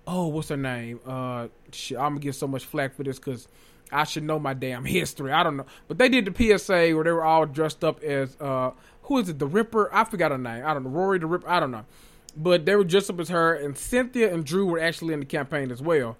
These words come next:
Portia said, you know, "Why would I include her when she's someone that questioned my motives and my activism?" Listen, Kenya, let's call a spade a spade.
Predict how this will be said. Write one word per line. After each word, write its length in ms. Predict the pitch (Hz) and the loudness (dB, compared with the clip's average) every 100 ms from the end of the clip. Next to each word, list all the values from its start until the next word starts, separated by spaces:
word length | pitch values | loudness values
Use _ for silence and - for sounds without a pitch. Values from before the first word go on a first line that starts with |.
| _ _ _ _ _ - - | _ _ _ _ _ -20 0
Portia 340 | 247 285 - | 6 6 4
said, 400 | 233 - 208 196 | -4 2 4 4
you 80 | 202 | 0
know, 160 | 190 156 | 2 2
"Why 480 | 139 139 165 226 254 | 2 -4 2 4 4
would 240 | 226 226 | 2 2
I 200 | 196 175 | 2 0
include 440 | 160 - 214 202 165 | 0 0 0 0 0
her 320 | 151 143 139 - - - | 2 2 0 -10 -20 -6
when 180 | 156 | -4
she's 260 | 151 202 180 | -2 -4 -4
someone 360 | - 208 180 160 | 0 0 2 -2
that 180 | 143 | -4
questioned 480 | - 202 180 - 151 | 0 0 0 -4 -4
my 140 | 147 143 | -2 0
motives 520 | 151 165 165 151 139 | 0 0 0 -2 -4
and 120 | 135 | -4
my 140 | 131 165 | -2 0
activism?" 640 | 160 160 127 123 113 107 - - - - _ | -2 -2 -6 -6 -8 -14 -18 -20 -20 -20 _
Listen, 500 | 143 160 139 107 107 - _ _ _ _ _ _ _ - | -2 0 0 -6 -14 -18 _ _ _ _ _ _ _ -8
Kenya, 480 | - 175 190 156 123 | -4 -2 0 0 0
let's 240 | 170 208 | -2 -2
call 260 | - 170 131 | 2 2 2
a 40 | |
spade 300 | - 151 127 | -2 -2 -2
a 40 | 120 | -6
spade. 420 | - 120 110 | -6 -6 -6